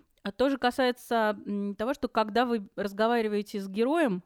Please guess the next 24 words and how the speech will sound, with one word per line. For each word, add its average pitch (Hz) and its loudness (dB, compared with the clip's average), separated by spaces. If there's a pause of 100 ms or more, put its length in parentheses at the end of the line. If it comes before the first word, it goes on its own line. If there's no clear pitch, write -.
ну, 247 -2
вам 220 0
может 233 0
казаться, 208 -2
что, 185 -4
может 220 -4
быть, 196 -10
история 220 0
н-, 170 -2
не 214 -2
совсем 226 0
такая, 226 0
как - -2
он 202 0
ее 196 0
вам 185 -2
рассказывает. 165 -4
Если 226 -4 (280)
у 220 -6
вас 226 0
вызывает 208 0
какое-то 196 -8
чувство, 185 -2 (720)
а, 180 -8